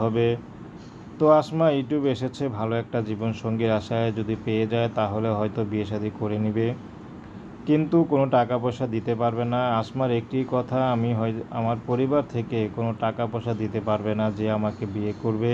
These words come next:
কিন্তু আমার বুক ভরা যে ভালোবাসাটুকু আছে সেটা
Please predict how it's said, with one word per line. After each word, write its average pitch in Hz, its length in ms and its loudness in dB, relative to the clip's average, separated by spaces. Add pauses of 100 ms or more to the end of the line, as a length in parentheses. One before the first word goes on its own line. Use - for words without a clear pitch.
(640)
কিন্তু 135 240 2 (100)
আমার 127 200 4 (100)
বুক 117 160 0 (140)
ভরা 120 280 2 (640)
যে 120 80 2 (120)
ভালোবাসাটুকু 113 760 0 (120)
আছে 120 180 -2 (120)
সেটা 113 200 -2